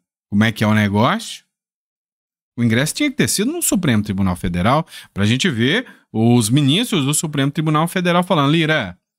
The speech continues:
ó, o Felipe Neto tem mais moral do que você." Então, na minha visão, o Lira foi humilhado, sim, tá? Foi um desrespeito ao Lira,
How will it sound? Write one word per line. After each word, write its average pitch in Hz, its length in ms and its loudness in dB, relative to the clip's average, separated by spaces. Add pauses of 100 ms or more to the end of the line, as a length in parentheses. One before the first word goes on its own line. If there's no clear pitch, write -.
(400)
ó, 117 300 0
o 87 60 -14 (640)
Felipe 120 340 0
Neto 104 240 0
tem 117 100 0
mais 113 200 2
moral 110 280 2
do 104 60 -8
que 110 100 -4
você." 113 300 -2
Então, 208 260 -2 (300)
na 139 100 0
minha 170 180 2
visão, 151 300 0
o 139 60 2
Lira 151 220 2
foi 147 160 -2
humilhado, 143 480 0
sim, 113 600 0 (200)
tá? 135 300 -2 (300)
Foi 127 140 0
um 151 100 4
desrespeito 170 840 -2
ao 156 100 2
Lira, 123 500 0